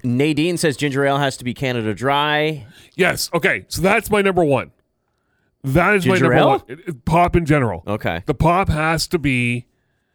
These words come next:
Speaker 2: name brand. It's
Speaker 1: Right.
Speaker 2: gotta be Coke. It's gotta be Canada Dry. It's gotta be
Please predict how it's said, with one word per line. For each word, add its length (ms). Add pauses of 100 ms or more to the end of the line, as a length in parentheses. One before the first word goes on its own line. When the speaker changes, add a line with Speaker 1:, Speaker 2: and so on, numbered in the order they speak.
(840)
Speaker 2:
name 300
brand. 400
It's 160
Speaker 1:
Right. 40
Speaker 2:
gotta 200
be 160
Coke. 420
It's 200
gotta 180
be 100
Canada 380
Dry. 320
It's 180
gotta 220
be 300